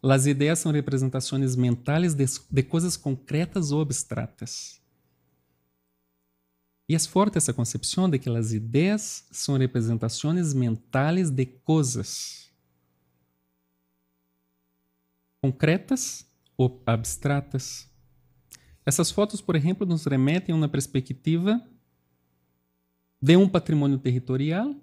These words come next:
que diz respeito à la fiesta del Cristo Negro em Porto Belo, Panamá, que é uma das festas que genera uma pre-, peregrinação de las maiores em,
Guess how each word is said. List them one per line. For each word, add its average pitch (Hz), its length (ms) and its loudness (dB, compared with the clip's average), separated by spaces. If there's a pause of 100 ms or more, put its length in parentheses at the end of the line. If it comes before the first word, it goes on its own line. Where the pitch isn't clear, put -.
(960)
que 127 60 0
diz 135 220 0
respeito 156 840 -2 (1700)
à 135 100 2
la 135 160 2
fiesta 190 640 0
del 156 340 0
Cristo 190 460 0
Negro 170 500 4
em 165 80 2
Porto 151 400 -4
Belo, 147 320 0
Panamá, 117 720 0 (960)
que 160 100 0
é 175 80 6 (140)
uma 190 120 4
das 160 840 -2
festas 160 420 -2
que 156 100 -6
genera 139 380 0
uma 156 140 -2
pre-, 139 260 -2
peregrinação 127 800 0
de 165 80 0
las 139 160 -2
maiores 131 840 -2 (800)
em, 117 380 0